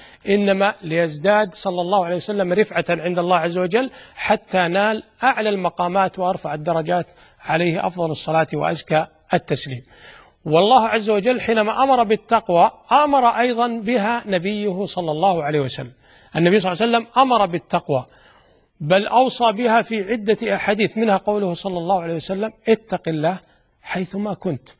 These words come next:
وأتبع السيئة الحسنة تمحها، وخالق الناس بخلق حسن". هذه التقوى هي وصية الله للأولين والآخرين:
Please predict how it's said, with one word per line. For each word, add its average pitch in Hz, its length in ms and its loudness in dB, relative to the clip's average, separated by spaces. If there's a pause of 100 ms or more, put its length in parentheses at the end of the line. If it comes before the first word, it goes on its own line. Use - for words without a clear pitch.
(300)
وأتبع 185 400 0
السيئة 196 760 -4 (400)
الحسنة 185 500 0
تمحها، 202 720 -2 (280)
وخالق 196 600 2
الناس 190 400 -2
بخلق 190 680 -2 (380)
حسن". - 340 -2 (420)
هذه 214 260 4
التقوى 247 580 0
هي 196 180 2
وصية 240 500 0
الله 233 280 2
للأولين 226 800 2
والآخرين: 160 600 0